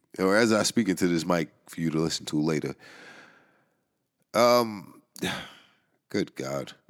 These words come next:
I don't know how it all ends, but it's a really horrible movie going on. And, uh, may you stay safe from the measles and out of the path of military vehicles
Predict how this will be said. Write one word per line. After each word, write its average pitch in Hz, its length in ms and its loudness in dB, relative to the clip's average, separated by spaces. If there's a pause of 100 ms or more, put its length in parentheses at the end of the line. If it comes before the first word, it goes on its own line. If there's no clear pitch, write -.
(500)
I 104 100 0
don't 110 220 2
know 101 100 4
how 95 220 4
it 90 60 2
all 87 260 2
ends, 85 260 -2
but 73 180 -2
it's 69 180 -6
a 71 80 -2
really 76 300 0
horrible 71 460 -4
movie 71 300 -2
going 71 340 -4
on. 69 260 -4
And, 67 120 -8
uh, 67 240 -8 (200)
may 107 120 0
you 104 120 2
stay 98 260 2
safe 95 260 2
from - 180 -4
the 90 60 -4
measles 76 600 -2 (120)
and 71 240 -8
out 85 200 2
of 76 120 -2
the 76 80 -6
path 76 360 0
of 71 120 -6
military 71 480 -2
vehicles 69 580 -4